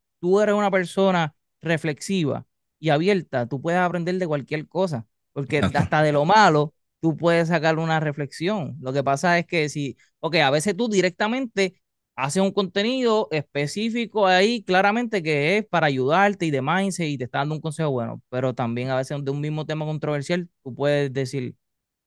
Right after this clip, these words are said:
Speaker 1: contra y sacarle, ¿me entiendes? Pensamiento crítico, reflexionar, "No estoy de acuerdo contigo por esto y por esto", porque yo estoy cien por ciento seguro que cualquiera que me siga,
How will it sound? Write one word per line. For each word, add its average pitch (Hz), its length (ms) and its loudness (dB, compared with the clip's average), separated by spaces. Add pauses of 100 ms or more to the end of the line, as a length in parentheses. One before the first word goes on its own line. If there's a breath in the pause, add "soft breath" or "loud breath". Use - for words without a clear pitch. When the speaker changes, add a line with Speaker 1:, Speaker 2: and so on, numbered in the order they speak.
Speaker 1:
contra 117 460 -8 (580)
y 120 80 -20
sacarle, 123 500 -4
¿me 113 80 -4
entiendes? 123 520 -6 (300)
Pensamiento 113 480 -6
crítico, 143 460 -2
reflexionar, 123 800 -6 (200)
"No 123 60 -16
estoy 147 140 -8
de 143 60 0
acuerdo 135 280 -2
contigo 139 520 -4
por 123 180 -4
esto 143 200 -6
y - 20 -6
por 131 160 -4
esto", 151 320 -6 (280)
porque 151 380 -2
yo 175 120 4
estoy 233 180 -2
cien 226 200 0
por 226 120 0
ciento 233 220 0
seguro 196 340 6
que 151 60 0
cualquiera 160 360 2
que 220 80 0
me 220 120 2
siga, 196 280 4